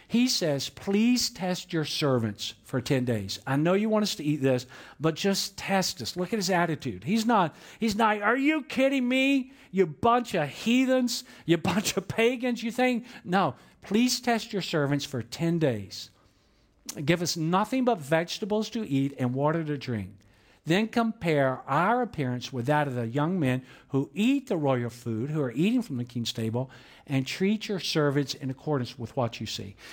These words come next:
In other words, just, you know, I know you don't get fired up about it, and I know that things don't work out. You're concerned that the king may kill you. I, w-, we, we get this. We get this.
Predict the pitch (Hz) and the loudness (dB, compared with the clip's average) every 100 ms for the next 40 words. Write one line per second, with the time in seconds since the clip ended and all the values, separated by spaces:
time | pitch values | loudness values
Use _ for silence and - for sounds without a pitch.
0 | - - 160 208 208 180 156 - - 220 | -14 -2 2 2 2 0 0 -6 -4 0
1 | 233 - - _ _ _ _ - 175 196 | 0 -2 -10 _ _ _ _ -6 0 2
2 | 185 180 147 165 190 220 214 202 196 190 | 2 0 -6 -2 2 2 2 2 0 -2
3 | 180 - - 170 170 175 170 160 165 165 | -2 -10 0 2 4 2 0 0 2 2
4 | 147 139 160 180 185 180 170 165 160 - | 0 0 2 4 4 2 2 0 -2 -18
5 | - - 175 - 175 160 160 160 165 156 | -8 0 0 2 0 2 0 2 4 4
6 | 151 139 - 139 160 156 156 139 139 - | 2 -6 -8 -6 -2 0 0 -2 -2 -2
7 | 160 165 147 143 - 143 135 135 135 135 | 0 2 2 0 -2 0 0 0 0 -2
8 | 151 156 156 180 170 156 165 170 135 165 | -2 -2 0 2 0 0 0 0 0 0
9 | 151 127 110 92 - - - _ _ _ | 0 -2 -4 -4 -8 -8 -12 _ _ _
10 | _ _ 139 170 151 170 120 117 110 107 | _ _ 0 2 2 0 0 -2 -2 -4